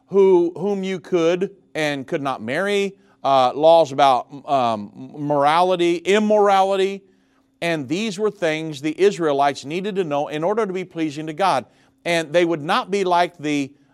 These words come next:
uh, heathen nations around them. They were to observe the laws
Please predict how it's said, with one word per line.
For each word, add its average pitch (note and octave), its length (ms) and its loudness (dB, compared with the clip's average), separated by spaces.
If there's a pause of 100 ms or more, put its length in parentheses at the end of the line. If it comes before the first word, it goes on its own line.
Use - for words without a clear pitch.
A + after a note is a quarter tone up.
(100)
uh, C3+ 200 0
heathen F3 520 -6
nations C#3 480 -8
around D3+ 400 -4
them. F#2 240 -10 (640)
They E3+ 440 -2
were E3 200 -2
to F3 160 -4
observe E3+ 540 0
the A3+ 80 2
laws D3 500 4